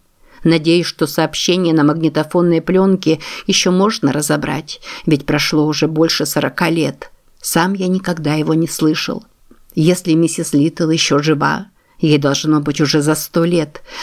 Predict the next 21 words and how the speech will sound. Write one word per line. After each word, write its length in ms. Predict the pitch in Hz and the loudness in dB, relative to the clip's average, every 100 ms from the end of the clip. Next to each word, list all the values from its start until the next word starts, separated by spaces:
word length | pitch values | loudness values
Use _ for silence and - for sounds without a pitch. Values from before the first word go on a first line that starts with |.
| - | -6
то 100 | 160 | -4
передайте 640 | 143 160 147 165 160 - | 0 0 0 -2 -2 0
ей 100 | 160 | 0
самую 520 | 151 - 170 190 196 190 | 0 -2 -2 0 2 2
искреннюю 560 | 180 - 165 160 151 | 0 -2 0 2 2
благодарность 880 | 156 147 147 143 175 202 160 156 - - - | 0 -2 -2 0 0 0 -2 -2 -8 -14 -2
и 80 | 160 | 2
наилучшие 580 | 160 151 151 170 - 143 | 4 2 0 -2 -2 0
пожелания 800 | 147 135 139 147 165 151 143 143 _ | 0 0 0 0 0 -2 -4 -6 _
от 180 | 147 147 | -2 -2
честного 580 | - 156 147 165 143 147 | 0 0 0 0 0 -2
человека 760 | - 147 127 160 190 190 - - | -2 0 0 0 -2 -2 -8 -8
в 60 | |
тихом 420 | - 165 - 175 | -2 -2 0 0
уголке 480 | 156 165 160 - 165 | 0 0 -2 0 2
мира, 500 | 185 165 175 - - - - - - | 4 2 2 -2 -6 -10 -14 -12 -8
который 420 | - 151 165 151 | -6 -4 -2 -4
действительно 840 | 151 170 - - 160 175 151 156 147 | -2 -2 -4 -2 -2 0 0 0 0
прожил 600 | 147 147 160 156 175 156 | 0 0 0 -2 -6 -8
долгую 560 | - 147 135 139 156 151 | -4 0 0 0 -2 -4
жизнь. 540 | 165 160 120 - - | -2 0 0 -2 -6